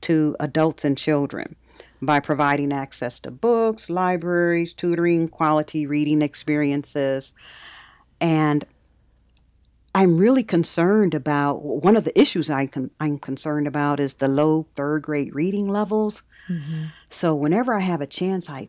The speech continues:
Speaker 1: I, I, to talk about that, I do. And I'm always, um,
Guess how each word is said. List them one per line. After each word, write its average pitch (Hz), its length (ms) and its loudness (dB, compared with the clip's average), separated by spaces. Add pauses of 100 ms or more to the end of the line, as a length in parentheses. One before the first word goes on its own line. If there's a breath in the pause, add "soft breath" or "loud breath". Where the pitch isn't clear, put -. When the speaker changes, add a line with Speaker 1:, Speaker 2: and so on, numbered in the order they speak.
(140)
Speaker 1:
I, - 180 -14 (100)
I, 143 200 -10 (400)
to - 80 -6
talk 147 340 -10
about 185 360 -4
that, 180 360 -2
I 135 140 -6 (160)
do. 175 480 -2 (500 soft breath)
And 131 160 -8
I'm 127 160 -6
always, 165 540 -4
um, 139 340 -12